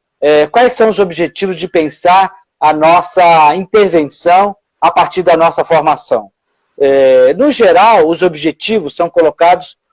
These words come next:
como uma forma de intervir para curar ou tratar as pessoas, né? Um conceito de que eu posso curar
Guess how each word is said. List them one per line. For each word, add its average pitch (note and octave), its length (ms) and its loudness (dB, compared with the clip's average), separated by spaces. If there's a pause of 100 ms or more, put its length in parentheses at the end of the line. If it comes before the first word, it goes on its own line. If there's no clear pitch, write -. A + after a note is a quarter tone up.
como D3 480 -2 (240)
uma E3 280 -2
forma G3+ 440 0
de F3 120 -6
intervir E3 580 -2
para C3+ 360 2 (420)
curar G3 640 0 (340)
ou A3 140 2
tratar F#3+ 420 0
as F#3 160 0
pessoas, - 680 -12 (180)
né? G3 240 -2 (340)
Um E3+ 100 -6
conceito F3 580 -2
de D#3+ 120 -12
que - 120 -4
eu E3 80 0
posso - 420 -2
curar D#3 580 2